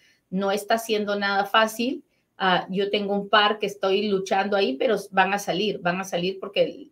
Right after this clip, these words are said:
la, ahorita la póliza es, lo que pasa es que, ah,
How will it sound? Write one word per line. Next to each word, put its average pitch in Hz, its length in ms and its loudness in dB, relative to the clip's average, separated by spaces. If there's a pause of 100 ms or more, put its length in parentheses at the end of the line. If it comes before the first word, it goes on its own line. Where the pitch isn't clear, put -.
la, 156 240 -6 (340)
ahorita 160 440 -2
la 156 160 -2
póliza 175 380 0
es, 190 180 2
lo 165 80 2
que - 80 -4
pasa 175 260 -2
es 196 100 -6
que, 190 360 0 (480)
ah, 170 280 -2